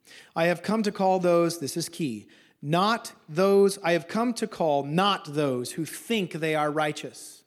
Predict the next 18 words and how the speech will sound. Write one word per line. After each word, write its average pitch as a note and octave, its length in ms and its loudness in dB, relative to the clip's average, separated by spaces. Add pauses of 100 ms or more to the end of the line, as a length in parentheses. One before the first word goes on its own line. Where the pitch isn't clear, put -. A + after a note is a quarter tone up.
(560)
So F#3+ 120 0
he G#3 60 4
said, A#3+ 260 0
he G#3 80 0
didn't C#4+ 200 2
say, A3+ 140 0
"I'm G3+ 160 -2
coming, A3+ 420 -2 (180)
I G#3+ 80 -2
didn't C4 180 0
call A3+ 300 4
the F3 120 0
righteous." E3 500 -2
He F3+ 100 -10
said, F3+ 220 -4
"I F#3+ 80 0
didn't A3 180 -6
call, G3 400 -2